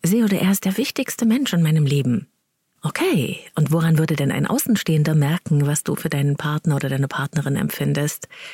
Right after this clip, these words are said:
Wie zeigst du ihr oder ihm deine Gefühle? Wenn ich diese Frage stelle, entsteht erstmal eine kleine Gesprächspause. „Ja, das weiß sie doch. Schließlich sind wir ja schon lange zusammen“, ist eine sehr beliebte Antwort, die dann folgt.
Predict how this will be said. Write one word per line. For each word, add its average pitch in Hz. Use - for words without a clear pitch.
Wie 240
zeigst -
du -
ihr 185
oder 160
ihm 165
deine 143
Gefühle? 220
Wenn 147
ich 151
diese 220
Frage 139
stelle, 135
entsteht 147
erstmal -
eine -
kleine -
Gesprächspause. 135
„Ja, 135
das -
weiß 156
sie -
doch. -
Schließlich 143
sind 139
wir 139
ja 131
schon 139
lange 135
zusammen“, 165
ist -
eine 147
sehr 151
beliebte 147
Antwort, 175
die 131
dann 175
folgt. -